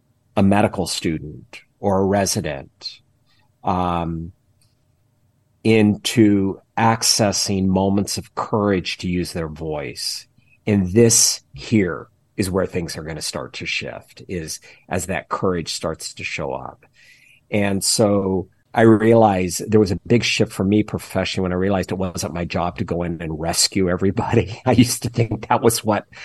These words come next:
my work was about. And I realized, no, it's about helping people access their voice, the courage, the clarity,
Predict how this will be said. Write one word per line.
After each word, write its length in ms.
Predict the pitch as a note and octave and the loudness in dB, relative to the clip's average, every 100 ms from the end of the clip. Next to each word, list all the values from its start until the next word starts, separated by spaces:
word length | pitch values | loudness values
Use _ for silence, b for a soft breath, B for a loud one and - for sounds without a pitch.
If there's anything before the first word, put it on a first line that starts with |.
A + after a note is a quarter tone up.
| B - | B -4
my 320 | G#2 - F#3 G#2 | -2 4 4 6
work 320 | G#2+ A#2+ A#2+ | 4 4 4
was 280 | A#2+ A2+ - | 4 4 4
about. 520 | G#2 G#2 G2+ A#2 A#2+ B B B B B _ _ - | 4 4 4 2 0 B B B B B _ _ 0
And 140 | A2 | 4
I 60 | A#2 | 8
realized, 580 | A#2 B2 A#2 A2 - - | 8 8 8 6 0 0
no, 560 | G#2+ B2 B2+ A2+ G2 G#2+ | 4 6 8 8 6 2
it's 180 | A2+ G#2+ | -2 0
about 420 | G#2 - G#2+ G#2 | -2 0 2 2
helping 320 | - A2+ A2 | 2 0 0
people 320 | G#2 A2 - - | 0 0 0 -2
access 580 | G2+ G2+ - G#2+ F#2 - | -2 -2 0 0 0 -2
their 180 | F#2+ E2 | -4 -6
voice, 760 | F2+ F#2+ G2 E2 E2 - - - _ _ - | -4 0 0 -2 -4 -6 -8 -12 _ _ -10
the 120 | - | -6
courage, 760 | - - A#2 G#2+ G#2+ G#2+ - - - | -2 2 4 6 4 0 -4 -10 -10
the 80 | - | -8
clarity, 760 | - A2 G2+ F#2+ E2 E2+ E2 | -2 -4 -2 -2 -2 -4 -6